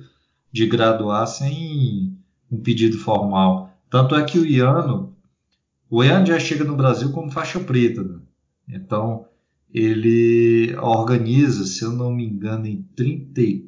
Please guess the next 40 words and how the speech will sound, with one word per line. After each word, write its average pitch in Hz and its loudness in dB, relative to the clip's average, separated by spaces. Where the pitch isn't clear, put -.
quatro, 101 0
posso - -14
estar 123 -4
enganado, 117 0
ou 135 4
é 151 2
trinta 151 -6
e 123 0
três 151 -2
ou 156 -4
é - -6
trinta 151 -8
e 143 -6
quatro. - -4
Ele 113 2
organiza 135 4
pro 151 -6
George 143 2
ir 165 2
lá 156 6
pra 156 -2
Kodokan, 120 -4
passar 120 -2
dois 131 2
anos, 123 -2
que 123 -8
era 107 -4
a 110 -2
exigência, 101 -4
pra 117 -2
se - -4
graduar 131 2
faixa 143 -4
preta 139 -2
da 139 -2
Kodokan. 139 -4
Só - -10
que - -12
o 156 -8
George 185 2